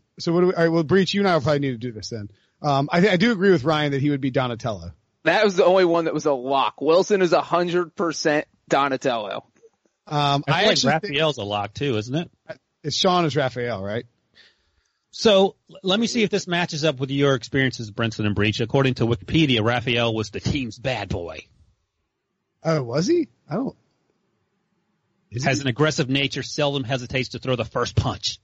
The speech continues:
Speaker 3: That doesn't sound like Sean.
Speaker 1: No, that's not Sean.
Speaker 2: I, I, Raphael was, like, snarky. Michelangelo was snarky, but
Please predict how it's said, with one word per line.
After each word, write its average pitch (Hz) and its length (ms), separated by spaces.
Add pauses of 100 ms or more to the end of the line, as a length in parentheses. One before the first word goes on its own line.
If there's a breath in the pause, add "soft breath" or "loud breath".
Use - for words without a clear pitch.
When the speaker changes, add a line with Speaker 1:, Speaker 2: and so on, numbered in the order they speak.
(100)
Speaker 3:
That 233 80
doesn't 262 160
sound 151 120
like 110 80
Sean. 95 320 (760)
Speaker 1:
No, 151 180
that's - 160
not 120 140
Sean. - 260
Speaker 2:
I, - 120 (280)
I, 165 120
Raphael 247 460
was, 208 120
like, 180 180
snarky. 170 760
Michelangelo 202 640
was 180 160
snarky, 175 420
but 147 180